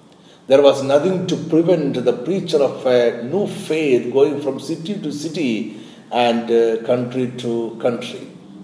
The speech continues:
The long-awaited promised Savior came at just the right time.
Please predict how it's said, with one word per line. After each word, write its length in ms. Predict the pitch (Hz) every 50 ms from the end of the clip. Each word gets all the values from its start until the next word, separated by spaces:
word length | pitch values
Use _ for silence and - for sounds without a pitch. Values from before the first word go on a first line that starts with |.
| - - - - - - - - - - -
The 120 | 147 156
long-awaited 1400 | 160 165 190 233 285 285 139 135 123 - - 135 139 139 143 185 240 269 247 - - - 190 190 180 185 185
promised 500 | 165 170 196 202 202 202 - - - 175
Savior 520 | 151 - 170 165 160 156 151 143 139 - -
came 540 | - 160 165 139 110 101 95 - 90 - -
at 260 | 127 120 110 107 -
just 320 | - 165 160 165 165 -
the 100 | - 131
right 280 | 123 131 127 127 127 -
time. 340 | - 113 113 107 90 -